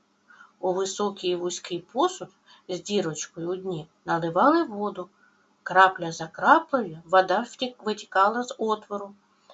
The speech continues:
Її ставало все менше і менше. Такі годинники були незручні. Весь час доводилося доливати воду.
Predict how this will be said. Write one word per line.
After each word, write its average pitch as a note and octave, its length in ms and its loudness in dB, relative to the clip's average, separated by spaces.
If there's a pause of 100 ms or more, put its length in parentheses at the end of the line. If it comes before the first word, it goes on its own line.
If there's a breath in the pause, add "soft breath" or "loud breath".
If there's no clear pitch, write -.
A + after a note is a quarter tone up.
Її G3 180 -2
ставало G3+ 460 0
все G3+ 260 -4
менше F4 440 -2
і G#3+ 80 -4
менше. F3+ 500 -6 (840 soft breath)
Такі F3 340 0
годинники C4 760 0 (260)
були D#4+ 300 2
незручні. G#3 760 -2 (420 soft breath)
Весь F3+ 220 0
час C#4+ 380 6
доводилося C4 760 2
доливати F#3 640 0
воду. A3 480 -2